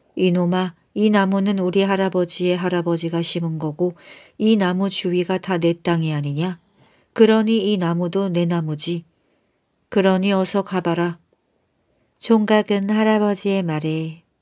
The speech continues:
비위가 뒤틀렸습니다. 총각은 화가 나 돌아가면서 할아버지를 골탕 먹일 궁리를 했어요. 돈을 내고 그늘에서 쉬라고 했겠다.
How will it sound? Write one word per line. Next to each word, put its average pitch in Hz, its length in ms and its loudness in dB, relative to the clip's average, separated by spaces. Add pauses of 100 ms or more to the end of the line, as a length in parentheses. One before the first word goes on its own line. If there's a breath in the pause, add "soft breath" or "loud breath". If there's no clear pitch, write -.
비위가 196 560 2
뒤틀렸습니다. 175 1120 -4 (800)
총각은 202 600 0
화가 214 380 0
나 190 400 -2
돌아가면서 180 920 -2 (520 soft breath)
할아버지를 220 840 2
골탕 196 460 -2
먹일 190 420 -2
궁리를 175 560 -2
했어요. 160 520 -4 (840)
돈을 190 380 2
내고 180 340 -2
그늘에서 175 560 -2
쉬라고 196 440 -2
했겠다. 175 600 -6